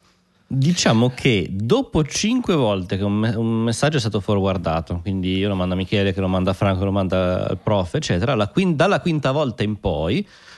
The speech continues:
lo posso inoltrare solamente a una persona per volta.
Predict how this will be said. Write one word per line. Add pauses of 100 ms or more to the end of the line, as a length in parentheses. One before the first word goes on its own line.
(140)
lo
posso (180)
inoltrare
solamente
a
una
persona
per
volta.